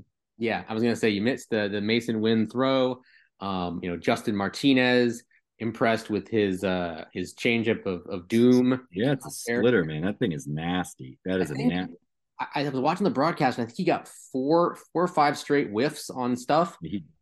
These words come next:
Speaker 2: he did.
Speaker 1: Uh,
Speaker 2: He got, I believe, I have it written down over here if I pull up my notebook, but I believe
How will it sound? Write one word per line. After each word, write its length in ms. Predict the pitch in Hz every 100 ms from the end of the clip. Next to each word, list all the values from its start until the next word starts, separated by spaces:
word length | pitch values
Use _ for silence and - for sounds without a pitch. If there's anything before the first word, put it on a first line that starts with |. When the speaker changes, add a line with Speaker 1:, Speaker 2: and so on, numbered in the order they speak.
| _ -
Speaker 2:
he 140 | 104
did. 260 | 98 123 107
Speaker 1:
Uh, 60 |
Speaker 2:
He 80 | 107
got, 340 | 113 139 135 - _ _ _ _ -
I 80 | 104
believe, 480 | 87 107 139 170 120
I 100 | 110
have 220 | 143 151
it 120 | 143
written 300 | 104 117 98
down 260 | 92 98 104
over 180 | 87 82
here 160 | 85
if 80 | 80
I 100 | 82
pull 160 | - 95
up 80 | 76
my 80 |
notebook, 380 | 80 90 80 76 -
but 100 | 82
I 60 | 73 -
believe 640 | 82 85 98 120 131 127